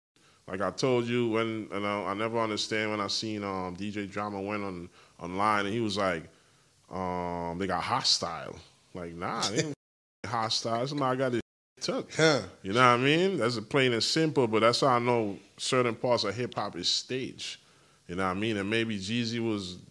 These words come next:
Speaker 1: they ain't like the fact that the story would have been more about me and not him.
Speaker 2: Wow.
Speaker 1: You know what I mean? And it's crazy, you know what I mean? 'Cause I remember he came to me when, um, Rick Ross did the one interview. He's like, "Whoever the big black dude is, give him something special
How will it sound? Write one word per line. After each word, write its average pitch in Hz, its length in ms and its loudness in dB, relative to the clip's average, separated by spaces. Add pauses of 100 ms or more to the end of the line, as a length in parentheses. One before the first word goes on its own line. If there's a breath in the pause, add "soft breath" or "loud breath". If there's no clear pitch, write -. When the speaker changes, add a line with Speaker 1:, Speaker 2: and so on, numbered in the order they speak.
(200)
Speaker 1:
they 113 200 2
ain't 107 100 0
like 110 240 4
the 92 80 -4
fact 107 440 2
that 98 180 0
the 95 100 -6
story 113 400 2
would 107 80 -2
have 92 140 -6
been 107 160 -4
more 107 260 -4
about 90 300 -6
me 104 160 -8
and 92 100 -6
not 87 160 -8
him. 123 220 -8 (120)
Speaker 2:
Wow. 85 300 -6 (140)
Speaker 1:
You 82 100 -8
know 87 100 -2
what 87 60 0
I 85 60 -2
mean? 117 360 2
And 101 140 -2
it's 95 160 -2
crazy, 139 460 4
you 87 180 -4
know 107 140 4
what 98 80 2
I 107 40 -2
mean? 127 200 2
'Cause 107 160 0
I 113 60 6
remember 117 260 0
he 113 100 -4
came 165 380 0
to 127 40 0
me 107 380 -4
when, 107 180 -4
um, 104 240 -2
Rick 117 160 -4
Ross 117 240 0
did 113 140 -2
the 104 80 -4
one 107 180 -4
interview. 113 440 -4
He's 117 80 -6
like, 95 160 -4
"Whoever 127 340 -2
the 117 100 -4
big 117 300 -6
black 117 260 -6
dude 127 240 0
is, 120 200 0
give 120 160 -2
him 113 100 -6
something 123 320 -2
special 113 540 -4